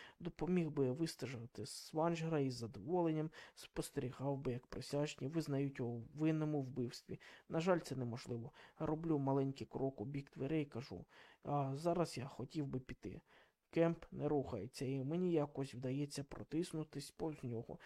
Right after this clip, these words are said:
не спровокувавши бійку. Беручись за ручку дверей, ледь не відчуваю ніж у спині, але витримую і вибираюсь у коридор. Ніколи я не залишав центральне управління з більшою швидкістю.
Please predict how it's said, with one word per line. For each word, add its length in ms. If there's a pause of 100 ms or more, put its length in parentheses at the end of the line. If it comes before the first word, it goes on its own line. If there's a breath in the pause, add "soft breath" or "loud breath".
(220 loud breath)
не 140
спровокувавши 840
бійку. 480 (340 loud breath)
Беручись 560
за 200
ручку 400
дверей, 460 (240 loud breath)
ледь 240
не 120
відчуваю 760
ніж 320
у 40
спині, 520 (300 loud breath)
але 260
витримую 800
і 80
вибираюсь 720
у 60
коридор. 560 (280 loud breath)
Ніколи 500
я 100
не 120
залишав 500
центральне 500
управління 720
з 100
більшою 500
швидкістю. 800